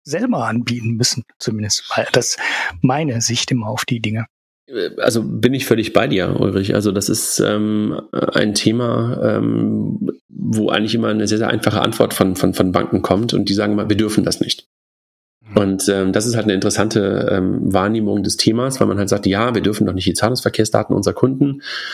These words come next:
Speaker 2: ähm, analysieren und dürfen darauf irgendwelche Geschäftsmodelle aufbauen.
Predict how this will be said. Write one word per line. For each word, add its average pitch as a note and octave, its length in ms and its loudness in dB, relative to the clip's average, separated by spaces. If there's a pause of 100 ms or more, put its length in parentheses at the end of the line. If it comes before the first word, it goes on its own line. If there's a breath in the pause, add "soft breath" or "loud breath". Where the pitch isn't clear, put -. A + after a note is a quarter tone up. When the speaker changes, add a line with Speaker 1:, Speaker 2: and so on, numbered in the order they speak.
(220 loud breath)
Speaker 2:
ähm, A#2 300 -2
analysieren A2+ 560 0
und G#2 140 0
dürfen G#2 200 0
darauf G#2 300 0
irgendwelche G2 540 2
Geschäftsmodelle - 580 0
aufbauen. - 400 -2